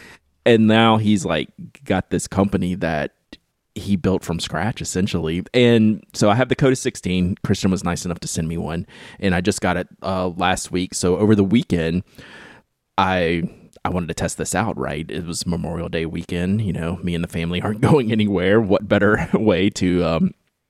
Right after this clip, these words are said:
what better thing to do than to make the pizza? And I,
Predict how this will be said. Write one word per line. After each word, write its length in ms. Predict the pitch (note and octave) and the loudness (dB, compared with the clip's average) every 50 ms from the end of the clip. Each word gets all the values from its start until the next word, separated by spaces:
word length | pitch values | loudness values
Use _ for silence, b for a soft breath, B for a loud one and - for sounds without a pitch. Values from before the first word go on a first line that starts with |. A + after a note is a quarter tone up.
| _ _ _ | _ _ _
what 240 | G2+ G2+ G2 - F2+ | 0 2 2 2 2
better 160 | G2 F#2+ F#2 | 0 0 2
thing 160 | F2+ F#2 F#2 F2 | 2 0 0 0
to 80 | F2+ | -2
do 220 | F2 F#2 F#2 G2 G#2 | 0 2 2 2 2
than 320 | F2+ E2+ E2+ F2 E2+ - | 2 0 -2 -2 -4 -6
to 260 | - - F#2 F2 F2 | -8 -6 -4 -4 -2
make 240 | F2 F2+ F#2 F2 - | -2 0 -2 -2 -2
the 80 | E2 - | -6 -8
pizza? 540 | - G#2+ A#2 D3+ - - F2+ E2 E2+ E2+ B B B B B B B B B B B B B _ - | -4 -4 -4 -4 -4 -2 0 0 0 -2 B B B B B B B B B B B B B _ 2
And 760 | B2 A#2 A2+ A2 A2 G#2+ G#2 G#2 G2+ G2 G2 G2 F#2+ F#2+ - B B B B _ _ _ _ _ _ _ _ _ _ _ _ _ _ _ _ _ - - - _ _ _ _ _ _ _ _ _ _ _ _ _ _ _ _ _ _ _ _ - | 4 6 8 8 6 6 6 6 6 6 4 4 2 0 -4 B B B B _ _ _ _ _ _ _ _ _ _ _ _ _ _ _ _ _ -20 -20 -20 _ _ _ _ _ _ _ _ _ _ _ _ _ _ _ _ _ _ _ _ -4
I, 140 | G#2 A2+ | -4 -4